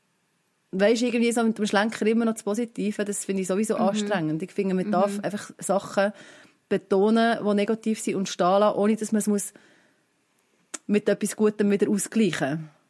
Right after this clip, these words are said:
Speaker 2: Ja. Und zu dem Schluss bin ich dann für mich eben auch gekommen. Hey,
Speaker 1: Mhm.
Speaker 2: ich finde, also mir ist es wichtig, über das können reden, wo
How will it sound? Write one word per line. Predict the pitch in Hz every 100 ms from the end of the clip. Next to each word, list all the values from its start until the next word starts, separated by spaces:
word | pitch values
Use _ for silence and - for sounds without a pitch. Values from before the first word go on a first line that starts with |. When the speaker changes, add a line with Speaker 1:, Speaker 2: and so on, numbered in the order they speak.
| _ _
Speaker 2:
Ja. | 220 208 180 202 - _ _ _ _ _ _ _ _ _ _ _ _ _ _ _ _ _ _ _ _ _
Und | 226
zu | 214
dem | 240 247
Schluss | 240 247
bin | - 220
ich | 220
dann | 214
für | 214
mich | 208 202
eben | 214 208
auch | - 190
gekommen. | - 170 175
Hey, | 185 185
Speaker 1:
Mhm. | 190 190
Speaker 2:
ich | 208
finde, | 214 196 185 - _ _ _ _ _ _
also | 208 196
mir | 196
ist | 190 -
es |
wichtig, | 196 240 - 247
über | 202 196
das | 180 196
können | - 185
reden, | 185 175 220 196
wo | 180 165 180